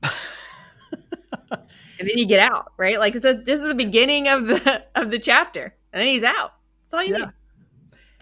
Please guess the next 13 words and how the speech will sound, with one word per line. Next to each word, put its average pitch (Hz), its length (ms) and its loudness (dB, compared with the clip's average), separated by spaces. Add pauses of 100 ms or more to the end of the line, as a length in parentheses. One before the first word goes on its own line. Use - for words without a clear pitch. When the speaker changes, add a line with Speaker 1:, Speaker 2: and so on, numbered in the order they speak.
(240)
Speaker 1:
I 214 60 2
mean, 226 100 0
he 233 60 0
Speaker 2:
And 202 60 -2
Speaker 1:
goes 240 160 6
Speaker 2:
th- 220 80 2
Speaker 1:
on 196 120 2
for - 160 -14
a 156 80 -8
little 605 180 -10
bit, - 200 -14
but 143 240 -8 (1040)
Speaker 2:
Yeah. 147 340 -6